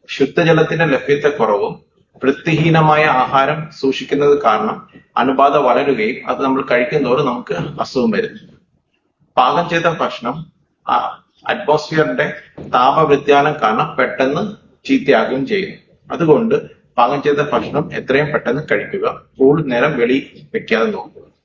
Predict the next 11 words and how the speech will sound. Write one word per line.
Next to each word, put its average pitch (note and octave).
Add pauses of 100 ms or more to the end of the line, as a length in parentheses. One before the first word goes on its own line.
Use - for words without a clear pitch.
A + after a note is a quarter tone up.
(460)
കഴിവതും D#3+
ഹോട്ടൽ C3
ഭക്ഷണങ്ങൾ C3 (1000)
അവോയ്ഡ് C3
ചെയ്യുക. G#2+ (380)
പറ്റതും G#3+
വീട്ടിൽ D3 (120)
ശുദ്ധജലത്തിൽ D3
ഉണ്ടാക്കിയ A#2
ആഹാരം A#2 (120)
കഴിക്കുക. -